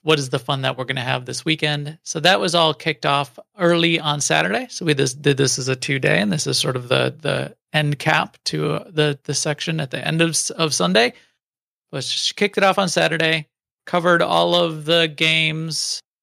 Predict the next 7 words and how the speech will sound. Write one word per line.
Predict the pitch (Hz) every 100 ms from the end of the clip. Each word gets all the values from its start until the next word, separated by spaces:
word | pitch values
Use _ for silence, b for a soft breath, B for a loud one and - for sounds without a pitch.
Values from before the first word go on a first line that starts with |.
| _ _
covered | - 156 143 156 156 156 151 147 151 _ _ _ _ -
the, | 143 147 147 143 147 -
even | 185 180 165
our | 156 156
divisions, | 143 151 147 156 151 135
like, | 143 139 143 - - _ 160 170
uh, | 151 -